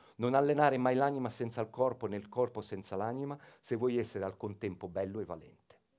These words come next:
Bellezza, se diventa prigione estetizzante, cioè se diventa una, una cura meramente superficiale di voi stessi, rischia di essere qualcosa che vi fa male. Ma bellezza come capacità di coltivare in armonia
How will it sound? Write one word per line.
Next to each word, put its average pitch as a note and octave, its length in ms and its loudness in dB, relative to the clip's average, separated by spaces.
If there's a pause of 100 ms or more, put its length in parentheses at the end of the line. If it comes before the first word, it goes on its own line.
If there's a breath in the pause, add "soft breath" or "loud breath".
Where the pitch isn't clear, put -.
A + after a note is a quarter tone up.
(1500 soft breath)
Bellezza, C3+ 760 2
se - 240 -6
diventa B2 560 -2
prigione A2 560 -2
estetizzante, G2 1160 -4
cioè F#2 140 -10
se F#2 160 -14
diventa A2+ 420 -2
una, F#2 180 -8 (120)
una G2 180 -12
cura A#2 300 -4
meramente G2+ 500 -6
superficiale G2 760 -10
di F#2 100 -8
voi F2+ 160 -10
stessi, E2 600 -16 (340 loud breath)
rischia A#2+ 300 -4
di G2+ 100 -6
essere G2+ 220 -6
qualcosa G#2 380 -4
che - 100 -12
vi D#2+ 120 -16
fa D#2 140 -12
male. - 360 -20 (920 soft breath)
Ma G#2+ 120 0
bellezza C3 500 2
come A#2 240 -2
capacità A2+ 880 -2 (140)
di G2 400 -10
coltivare A2+ 680 0
in F#2+ 120 -4
armonia F#2+ 720 -6